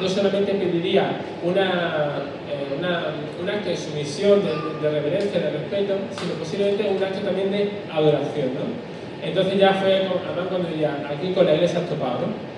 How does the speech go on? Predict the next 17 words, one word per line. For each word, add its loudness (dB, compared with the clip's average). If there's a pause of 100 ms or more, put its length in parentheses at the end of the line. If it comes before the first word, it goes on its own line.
(160)
Es -10
decir, 0 (260)
por 6
un 6
lado 6
me 4
estás 0
pidiendo 4
que 4
te 2
adore, 6
pero 0
por 2
otro 2
lado 4
no 6
pienso 2